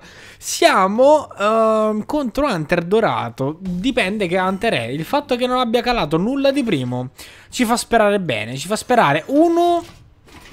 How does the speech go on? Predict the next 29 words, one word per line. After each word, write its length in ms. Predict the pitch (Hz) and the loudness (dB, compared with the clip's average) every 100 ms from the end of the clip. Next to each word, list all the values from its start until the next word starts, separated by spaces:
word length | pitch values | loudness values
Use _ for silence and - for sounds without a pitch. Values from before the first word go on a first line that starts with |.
| - | -6
che 140 | 262 | 2
potrebbe 420 | 233 220 208 190 | 4 4 4 4
essere 320 | 180 - 175 | 2 2 2
midrange. 680 | 160 120 113 110 107 117 117 - - - - - _ | 2 -2 -8 -12 -12 -12 -14 -16 -20 -20 -20 -20 _
E 200 | 233 262 | 0 0
sul 240 | - 269 | 2 0
midrange, 680 | 254 285 240 262 262 262 220 | 0 0 2 2 2 0 -2
se 320 | - - 262 | -4 -4 -8
ci, 280 | - - - | -6 -6 -4
se 160 | - 254 | -2 0
peschiamo 420 | 262 - 247 233 | -2 -2 -2 0
bene, 480 | 202 240 240 226 - - - | 0 -2 -2 -4 -8 -18 0
qualcosina 540 | 226 208 208 190 185 | 0 2 2 2 0
possiamo 440 | 180 165 - 170 | 0 -4 -4 -4
farlo. 580 | 139 113 107 107 113 113 - - - - - | -4 -6 -8 -12 -14 -14 -18 -20 -20 -20 -20
Se 640 | - - 277 294 277 - | -14 -6 -2 0 0 -2
invece 560 | - 202 233 202 170 165 - | -4 -2 0 2 0 -4 -4
ha 160 | 214 | -6
pescato 440 | - 214 - 233 220 | -2 -4 -2 -2 0
male 540 | 214 143 120 117 131 | 0 0 -2 -6 -6
ed 160 | 190 208 | -4 0
è 80 | |
un 140 | 208 160 | 0 0
face 340 | - 277 - | -2 -2 -2
hunter, 540 | 120 113 107 131 135 147 | -4 -6 -6 -4 -2 -4
signori, 480 | 208 139 104 107 | -6 -6 -6 -6
siamo 400 | 123 165 160 180 - | -4 -2 0 -2 -4
in 180 | 160 160 | -4 -4
cacca. 500 | 156 117 - - | -4 -8 -8 -12